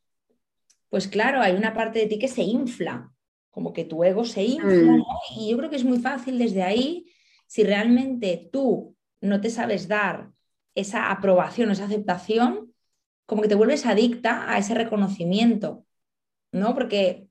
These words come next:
Speaker 1: bueno, yo creo que cuando tú no tienes ese reconocimiento, pues bueno, vas haciendo, pero de repente alguien como que te pone en la cúspide de la ola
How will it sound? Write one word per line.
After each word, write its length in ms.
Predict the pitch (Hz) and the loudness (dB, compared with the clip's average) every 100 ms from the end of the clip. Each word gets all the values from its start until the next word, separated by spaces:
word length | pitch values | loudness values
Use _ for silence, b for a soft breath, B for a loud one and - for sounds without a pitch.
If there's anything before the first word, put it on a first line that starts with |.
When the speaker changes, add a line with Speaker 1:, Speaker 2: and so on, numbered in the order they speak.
| _ | _
Speaker 1:
bueno, 340 | - 233 302 | -2 2 2
yo 120 | 247 | 2
creo 120 | 330 415 | 0 0
que 60 | |
cuando 260 | 415 269 233 | 0 0 -2
tú 80 | 262 | -2
no 80 | 359 | -6
tienes 240 | 359 254 | -6 -6
ese 160 | 247 254 | -6 -6
reconocimiento, 760 | 240 226 226 226 262 294 254 | -4 -4 -4 -4 -4 -4 -6
pues 120 | 208 | -4
bueno, 380 | 202 240 196 196 - | -4 -2 -4 -8 -12
vas 160 | 233 | -10
haciendo, 580 | 240 202 208 202 190 170 | -8 -2 0 2 0 -2
pero 140 | 196 | -2
de 80 | 202 | -2
repente 420 | 214 247 277 359 B B B _ | -2 -2 -4 -8 B B B _
alguien 520 | 269 330 320 262 339 494 - _ _ _ _ _ _ | -4 -2 -2 -4 -4 -6 -12 _ _ _ _ _ _
como 220 | 247 240 | 0 2
que 100 | 240 | 2
te 120 | 214 | 2
pone 440 | 214 277 254 - 208 | 0 0 0 0 -2
en 100 | 202 | -2
la 200 | 175 185 | -4 -4
cúspide 420 | 277 285 311 294 | -8 -8 -6 -4
de 80 | 269 | 0
la 180 | 247 277 | 2 4
ola 380 | 311 277 427 | 2 0 -4